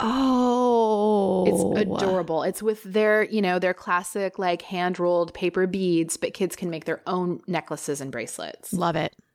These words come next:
Speaker 2: Yeah. Um, also, another winner,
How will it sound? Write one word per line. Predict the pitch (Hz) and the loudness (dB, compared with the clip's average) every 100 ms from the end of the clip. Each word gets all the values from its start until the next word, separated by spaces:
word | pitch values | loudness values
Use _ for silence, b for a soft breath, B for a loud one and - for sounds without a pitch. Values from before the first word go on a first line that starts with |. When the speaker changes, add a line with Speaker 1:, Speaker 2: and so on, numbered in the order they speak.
| _ _ _ - | _ _ _ -10
Speaker 2:
Yeah. | 151 - _ _ _ _ _ B B B B B | -10 -10 _ _ _ _ _ B B B B B
Um, | 226 226 - - | 0 0 -2 -4
also, | 214 226 240 285 262 | 0 0 0 0 0
another | - 214 208 208 208 - | 0 0 0 2 0 -2
winner, | 196 196 180 170 170 185 | -4 -2 0 0 0 -2